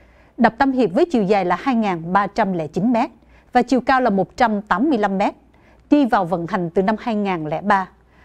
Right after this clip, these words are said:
Đập Tam Hiệp vẫn sẽ tiếp tục xả nước để đảm bảo đủ sức chứa nhằm chuẩn bị cho các đợt mưa lũ tiếp theo. Cũng theo kỹ sư Gao,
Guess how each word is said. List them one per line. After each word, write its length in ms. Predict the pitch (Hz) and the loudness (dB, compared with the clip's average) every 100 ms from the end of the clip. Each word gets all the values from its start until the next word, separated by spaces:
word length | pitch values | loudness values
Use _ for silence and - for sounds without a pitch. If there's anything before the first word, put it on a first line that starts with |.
| _ - - | _ -20 -2
Đập 140 | 240 - | 0 0
Tam 100 | 269 | 0
Hiệp 160 | 269 196 - | 2 0 0
vẫn 180 | 202 | -2
sẽ 220 | 180 208 175 | 0 -2 -4
tiếp 240 | - 392 - | 0 0 2
tục 160 | 202 | -2
xả 200 | - 185 | -2 -4
nước 280 | 151 202 339 - _ | 0 -2 -2 -8 _
để 140 | 202 190 | -2 0
đảm 220 | 180 214 | 0 2
bảo 200 | 208 160 | 0 0
đủ 260 | 175 170 | 0 -2
sức 260 | 151 320 - | -4 -10 -2
chứa 240 | 220 220 349 - - | 2 2 0 -8 -4
nhằm 200 | 214 175 | -2 2
chuẩn 200 | 226 247 | 2 4
bị 160 | 185 - | 2 0
cho 80 | 202 | -2
các 220 | 311 294 | 0 0
đợt 260 | 185 - | 0 -2
mưa 220 | 185 190 175 | 0 0 0
lũ 220 | 165 156 - | -4 -6 -4
tiếp 120 | 302 - | -4 -2
theo. 240 | 220 180 - _ _ _ _ _ _ | -2 -2 -6 _ _ _ _ _ _
Cũng 240 | - 196 220 | 0 2 -2
theo 240 | 285 233 | -2 0
kỹ 200 | 226 180 | 2 0
sư 200 | - 240 | 0 -2
Gao, 300 | 202 196 185 | 0 -2 -4